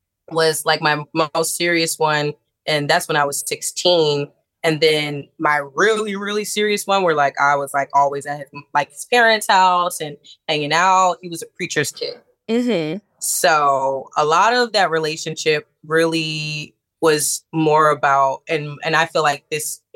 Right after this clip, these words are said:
Speaker 1: personally, it was to teach me, like, how to be a better woman, but only in the way that I saw fit for myself, not in the way that they wanted me to be. Like, so they wanted me to be,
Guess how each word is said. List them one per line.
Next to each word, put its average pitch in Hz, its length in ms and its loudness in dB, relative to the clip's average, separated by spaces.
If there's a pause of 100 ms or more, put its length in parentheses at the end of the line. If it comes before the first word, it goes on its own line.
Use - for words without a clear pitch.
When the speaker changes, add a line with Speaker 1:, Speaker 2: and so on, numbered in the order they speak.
Speaker 1:
personally, 139 680 0 (240)
it 185 160 2
was 190 140 0
to 180 120 -2
teach 175 300 -4
me, 160 140 2
like, 139 340 0
how 156 380 0
to 151 180 -6 (100)
be 151 540 -10
a 143 220 2 (340)
better 143 460 0 (220)
woman, 147 420 0
but 143 240 0
only 170 320 2
in 160 60 2
the 147 80 -2
way 147 180 -2
that 139 280 -6
I 151 260 2
saw 143 300 -2
fit - 260 -8
for 147 80 -6
myself, 143 380 -2
not 156 180 0
in 151 60 -14
the 143 80 -6
way 143 140 -2
that 139 180 -4 (280)
they 170 160 4
wanted 151 360 0
me 135 280 -8 (100)
to - 120 -6
be. - 320 -18 (320)
Like, 147 180 -2
so 156 160 -2
they 151 120 0
wanted 147 220 0
me 143 100 -4
to 147 100 -6
be, 143 80 -14